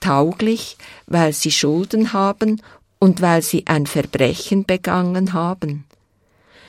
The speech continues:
Wie haben sie wohl die Männer gefühlt, als David kam und sie doch für kriegstauglich hielt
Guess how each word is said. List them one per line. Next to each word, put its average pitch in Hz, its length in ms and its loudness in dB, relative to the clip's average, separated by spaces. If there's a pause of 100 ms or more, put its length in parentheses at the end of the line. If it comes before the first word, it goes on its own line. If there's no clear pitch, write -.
(260)
Wie 180 160 0
haben 196 440 2
sie 208 280 0
wohl 196 240 4
die 202 160 4
Männer 180 520 4
gefühlt, 202 760 0 (280)
als 170 340 -2
David 170 540 0
kam 170 560 0 (380)
und 175 260 0
sie 170 320 -2
doch - 420 0 (200)
für - 200 -4 (140)
kriegstauglich 180 1080 -2
hielt 180 360 -2